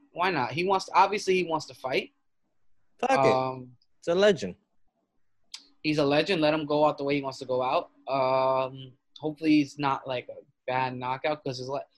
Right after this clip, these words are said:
Speaker 1: I think he's on, like, a three-fight losing streak.
Speaker 2: Yeah, it's so hard to, like, hear, too. It's so weird. 'Cause your man was an animal for years.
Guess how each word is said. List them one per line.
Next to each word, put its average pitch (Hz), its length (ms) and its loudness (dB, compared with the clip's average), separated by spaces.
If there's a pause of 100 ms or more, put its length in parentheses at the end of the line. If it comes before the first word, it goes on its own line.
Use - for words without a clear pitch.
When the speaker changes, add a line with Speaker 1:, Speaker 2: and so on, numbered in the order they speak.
(180)
Speaker 1:
I 127 40 -8
think 170 120 -4
he's 160 80 -4
on, 147 100 0
like, 131 120 -4
a 120 140 -8
three-fight 131 680 -6 (380)
losing 156 260 -8
streak. - 460 -10 (880)
Speaker 2:
Yeah, 135 120 -6
it's 127 120 -10
so 139 220 0
hard 117 280 0
to, 95 360 -8
like, 98 260 -4
hear, 98 400 -2
too. 98 340 -4
It's 95 140 -6
so 113 280 -2
weird. 98 440 0 (840)
'Cause 101 180 -2
your 107 100 4
man 117 260 4
was 104 140 2
an 101 100 0
animal 101 380 2
for 98 140 -6
years. 98 480 0